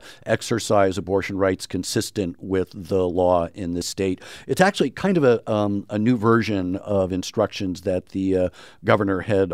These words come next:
already given to, uh, state departments and agencies, but wanting to make clear, I,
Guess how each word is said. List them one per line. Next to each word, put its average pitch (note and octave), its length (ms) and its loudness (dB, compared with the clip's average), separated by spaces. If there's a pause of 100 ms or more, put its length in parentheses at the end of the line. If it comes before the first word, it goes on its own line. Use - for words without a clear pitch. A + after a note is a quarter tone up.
(100)
already A2 500 4
given F2+ 440 0
to, F2+ 440 -2
uh, F2 80 0
state E2 300 -4
departments F2 760 -8
and F2+ 260 -4
agencies, F2+ 680 -4 (280)
but G2 280 2
wanting G#2+ 460 2
to - 140 -6
make F#2+ 220 0
clear, G2 340 0
I, F2+ 140 0